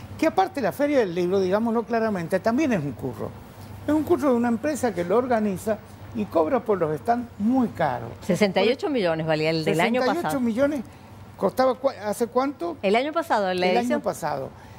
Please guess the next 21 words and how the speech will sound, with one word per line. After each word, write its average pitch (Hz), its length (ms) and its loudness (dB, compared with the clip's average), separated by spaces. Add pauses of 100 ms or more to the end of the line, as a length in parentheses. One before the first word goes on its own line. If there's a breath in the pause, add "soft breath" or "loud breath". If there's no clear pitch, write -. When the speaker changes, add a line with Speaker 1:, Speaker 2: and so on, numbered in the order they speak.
(100)
Speaker 1:
el 190 140 2
stand 233 360 0
de 214 60 0
San 156 220 -4
Juan, 139 220 -8
sesenta 233 560 0
y 208 80 4
ocho 202 240 0
millones. 127 460 -6 (760 loud breath)
Quedaron 262 400 2
debiendo 180 460 -2
diez 254 160 -2
millones, 254 360 2
entonces 233 280 -2
le 226 60 2
dijeron, 226 220 2
"Ustedes 240 200 4
no 220 100 -2
participan". 147 600 -8 (240)
Speaker 2:
Claro, 269 300 2 (240 loud breath)
además, 180 340 2